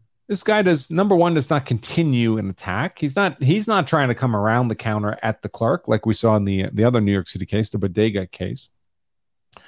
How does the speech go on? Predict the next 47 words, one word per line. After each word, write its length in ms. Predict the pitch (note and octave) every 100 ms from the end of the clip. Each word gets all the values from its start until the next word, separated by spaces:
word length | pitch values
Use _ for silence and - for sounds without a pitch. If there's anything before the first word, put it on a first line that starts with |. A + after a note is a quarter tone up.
| - - _ _ -
Uh, 140 | G#2 -
he's 180 | E3+ G3
basically 460 | G#3+ A#3+ - F3+ C#3+
just 160 | C#3+
standing 340 | - D#3 C#3+ C3
where 160 | A#2+
he 100 | B2+
is. 320 | F3+ F#3+ E3+
He's 200 | - A#2+
moving 260 | C#3 D#3 C3
around 140 | A#2+
a 40 | A2+
little 200 | E3+ F#3+
bit. 120 | F3+
Looks 200 | G#3+ -
like 100 | C#4+
he's 140 | G#3+
gonna 180 | D3 C#3
leave. 340 | B2+ F#3+ E3 -
He's 120 | C3+
got 140 | F#3
his 100 | F#3
backpack. 500 | - A2+ A#2+ D3+ F#3 - _ _
Looks 140 | F#3+ -
like 100 | E3+
he's 100 | C3+
probably 240 | D3+ D3
walking. 360 | B2 B2 B2+ C#3
It's 160 | C#3+
a 40 | F3+
little 240 | G3+ E3
lighter 480 | C#3 C#3 D3+ F3+ F#3 -
at 140 | C#3
that 160 | D#3+ E3
end. 320 | F#3+ G3+ - _ _ _ _ -
Looks 140 | C3+
like 120 | D3+
he 80 | C#3+
might 180 | C#3+ C#3
be 60 | C3
walking 380 | B2+ C#3 C3+
towards 380 | B2 C#3+ C#3 A2+
the 100 | A#2+
door 380 | G#2+ A#2+ C3 E3
to 80 | C#3+
get 180 | A2 A2
out. 300 | A2+ F#3